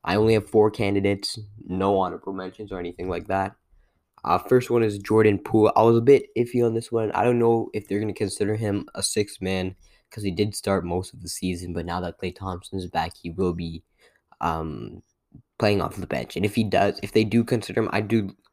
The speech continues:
like, think that there's a chance that he could win it. I feel like that the sixth man right now is kind of obvious. Like, I don't think it's really a race, but I feel like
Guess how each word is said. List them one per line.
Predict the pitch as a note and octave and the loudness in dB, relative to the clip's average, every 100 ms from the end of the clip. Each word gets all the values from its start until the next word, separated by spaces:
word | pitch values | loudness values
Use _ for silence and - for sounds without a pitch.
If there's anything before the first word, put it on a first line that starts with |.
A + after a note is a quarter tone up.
| - | -4
like, | F2+ F2 - | -2 -2 -4
think | - G2 - | -2 -2 0
that | F2+ | 0
there's | F#2+ F#2+ F2+ - - _ _ _ | 2 0 -2 -12 -16 _ _ _
a | - | -4
chance | - - - B2 A2 - | -4 -12 -4 0 0 0
that | G2 | -2
he | G2+ | -2
could | G#2 | 0
win | G2 F#2+ | -2 -2
it. | - | -4
I | |
feel | G2+ A2+ | -2 0
like | A2 | 2
that | G#2 G2+ - _ _ _ _ _ | 0 -4 -6 _ _ _ _ _
the | G2+ | -6
sixth | - G#2+ - | 0 -2 2
man | A2 G#2 G2 | 2 4 4
right | G2 F#2 | 2 2
now | F#2 F#2 | 0 0
is | F2+ | -2
kind | - G#2 G2 | -2 0 2
of | G2 F#2+ - | 2 0 -2
obvious. | - - F2 F2+ E2+ - | -2 -2 0 0 0 -2
Like, | F2 F2 | -8 -8
I | - | -8
don't | F#2 | -4
think | G2+ | -4
it's | F#2+ | -2
really | F#2+ F2+ | 0 0
a | D#2+ | -2
race, | F2 F2+ - | -4 -6 -6
but | F#2 E2+ - | -6 -4 -2
I | |
feel | G2 A2+ | 2 2
like | G#2 - | 2 -2